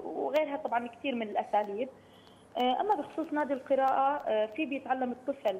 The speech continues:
آه، ربط الحروف، التهجئة، آه، لفظ الح-، آه، لفظ الحرف حسب التشكيل.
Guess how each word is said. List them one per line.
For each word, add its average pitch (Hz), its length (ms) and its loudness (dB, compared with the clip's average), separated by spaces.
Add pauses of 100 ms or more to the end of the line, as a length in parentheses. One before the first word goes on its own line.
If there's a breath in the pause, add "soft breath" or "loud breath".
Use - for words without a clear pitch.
(420 loud breath)
آه، 202 800 2
ربط 277 240 2
الحروف، 240 600 2
التهجئة، 233 720 0 (340 loud breath)
آه، 214 420 4
لفظ 262 260 0
الح-، 269 320 0
آه، 214 180 4
لفظ 254 240 0
الحرف 269 300 0
حسب 262 300 -4
التشكيل. 247 680 0